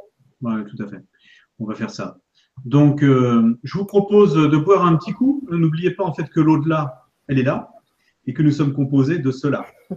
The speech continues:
Speaker 2: Et que l'au-delà, en plus, c'est le vecteur de l'information. Donc, à chaque fois que vous méditez, vous voyez, en fait, la première chose à faire, c'est de boire un coup.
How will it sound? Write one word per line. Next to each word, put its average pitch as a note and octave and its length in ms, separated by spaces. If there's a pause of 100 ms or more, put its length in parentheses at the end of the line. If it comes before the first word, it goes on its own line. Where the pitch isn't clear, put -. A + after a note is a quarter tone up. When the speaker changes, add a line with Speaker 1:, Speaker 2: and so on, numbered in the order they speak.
(120)
Speaker 2:
Et A#2+ 100
que D3 100
l'au-delà, D#3+ 460
en B2+ 140
plus, - 120
c'est - 160
le C3 100
vecteur G3 640
de E3+ 80
l'information. C#3+ 600 (520)
Donc, B2+ 140
à D3 60
chaque A3 320
fois A3 180
que F3 40
vous E3 120
méditez, D3+ 400
vous G3+ 60
voyez, D3+ 160
en C#3 100
fait, C#3+ 100
la C3+ 120
première F3+ 280
chose D3+ 180
à C#3 100
faire, D#3 180
c'est C#3+ 120
de A#2+ 40
boire A#2 140
un - 40
coup. G#2 180